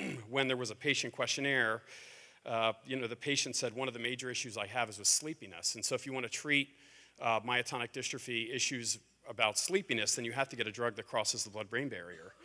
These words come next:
And so our ability to have small molecules that target these R N A repeats allows us a lot of ability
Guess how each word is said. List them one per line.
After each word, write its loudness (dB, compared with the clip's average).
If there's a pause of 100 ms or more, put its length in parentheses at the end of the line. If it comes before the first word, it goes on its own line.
(440)
And 2
so 8
our 12
ability 4
to 0
have 2
small 2
molecules 0
that -4
target -2
these -6
R -2
N -4
A 0
repeats -4
allows -2
us -4
a -8
lot -2
of -10
ability -8